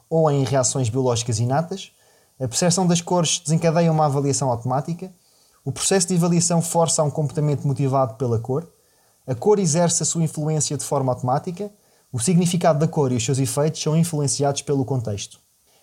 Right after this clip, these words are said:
Eu percebo a tentação de basear o marketing neste tipo de teorias, afinal, nós não temos teorias próprias para suportar o nosso trabalho. E até percebo que, em contexto empresarial, se simplifiquem os estudos teóricos e se criem frameworks de trabalho.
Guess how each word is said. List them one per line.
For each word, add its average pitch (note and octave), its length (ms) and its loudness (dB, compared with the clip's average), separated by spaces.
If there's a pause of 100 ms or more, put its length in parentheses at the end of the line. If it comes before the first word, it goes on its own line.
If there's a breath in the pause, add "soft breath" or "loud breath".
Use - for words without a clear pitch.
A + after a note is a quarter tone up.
Eu F3 80 0
percebo G#3+ 320 0
a - 20 0
tentação G3+ 440 0
de E3+ 60 2
basear E3+ 300 2
o D#3+ 60 2
marketing D#3 340 2
neste D#3 220 0
tipo E3+ 100 -2
de - 40 -14
teorias, G#2+ 420 -2 (160 soft breath)
afinal, C#3 420 2
nós D3+ 200 0
não D#3+ 100 4
temos E3+ 180 2
teorias E3 300 0
próprias D#3 380 -2
para D3+ 120 -2
suportar D3 420 0
o D3+ 40 0
nosso D3+ 180 0
trabalho. C3 380 0 (540 soft breath)
E D#3+ 40 2
até F3 140 2
percebo A3 400 0
que, F#3+ 160 -2
em G3+ 100 2
contexto F3 380 2
empresarial, D3 560 2
se E3 140 -2
simplifiquem F3+ 640 0
os F3 100 4
estudos - 300 0
teóricos D3+ 500 0
e E3+ 60 0
se - 100 -4
criem F#3 260 2
frameworks E3+ 580 2
de - 60 -12
trabalho. A2 380 -2